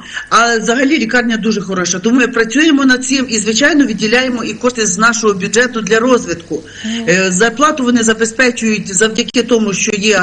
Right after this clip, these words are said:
Speaker 1: гарна робота і фінансування з Національної служби здоров'я. А вже далі ми, е, працюємо з депутатським корпусом, з виконавчим комітетом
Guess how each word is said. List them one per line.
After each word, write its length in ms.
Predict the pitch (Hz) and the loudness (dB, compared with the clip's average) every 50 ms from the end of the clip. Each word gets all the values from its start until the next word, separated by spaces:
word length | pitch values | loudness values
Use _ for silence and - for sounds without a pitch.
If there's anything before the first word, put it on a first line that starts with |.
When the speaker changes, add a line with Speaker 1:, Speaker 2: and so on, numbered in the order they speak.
| 185 | 2
Speaker 1:
гарна 440 | 196 202 196 190 202 - - 180 175 170 - - - - - 190 | 2 2 0 0 -2 -4 -2 -2 -2 -2 -6 -18 -20 -12 -4 0
робота 600 | 208 208 214 226 214 - 226 226 220 220 190 170 - - | 2 2 4 2 2 2 2 2 2 2 0 -2 0 -2
і 220 | 220 214 196 180 | -2 0 0 0
фінансування 680 | - 214 214 220 214 208 220 214 208 202 190 185 185 180 | 0 2 2 2 2 2 0 2 2 2 2 2 -2 -2
з 60 | 180 | -2
Національної 500 | 196 190 220 214 202 196 190 190 185 185 | -4 0 0 0 2 0 0 -2 -4 -6
служби 320 | 165 190 196 180 170 190 | -6 -6 -6 -6 -6 -6
здоров'я. 460 | 185 185 262 311 381 403 381 381 370 - - - - - - | -4 -2 0 0 2 2 2 0 -2 -2 -6 -12 -12 -10 -2
А 120 | - 226 | 0 0
вже 260 | 233 226 226 254 262 254 | 0 2 0 0 0 2
далі 240 | 220 262 277 302 | 2 2 2 2
ми, 160 | 247 233 240 247 | 2 2 2 2
е, 840 | 254 254 254 240 - 156 190 190 190 190 190 190 185 185 175 175 165 165 - | 2 2 2 0 0 -2 -4 -4 -2 -2 -2 0 0 0 0 -2 -4 -4 -2
працюємо 680 | 214 208 185 - 269 320 311 277 247 240 226 220 214 202 190 190 185 | -2 -2 -2 2 2 2 4 4 2 2 2 2 0 2 0 0 0
з 260 | 202 254 - - 175 185 190 190 185 185 180 180 180 180 165 170 | 0 -2 -2 -2 -2 -2 0 0 2 0 0 0 -2 -4 -4 -4
депутатським 540 | 214 185 220 - 269 285 285 - - 262 220 | -4 -2 0 0 0 0 0 0 0 -2 -2
корпусом, 460 | 220 240 220 190 - 208 196 190 190 | 0 0 -2 -2 -4 -10 -10 -8 -8
з 60 | 180 | -6
виконавчим 420 | 185 208 214 262 285 311 302 254 233 | -6 -2 0 2 2 2 0 -2 -2
комітетом 520 | 220 220 220 214 220 226 220 220 208 180 | 0 0 0 2 2 0 0 0 -2 -4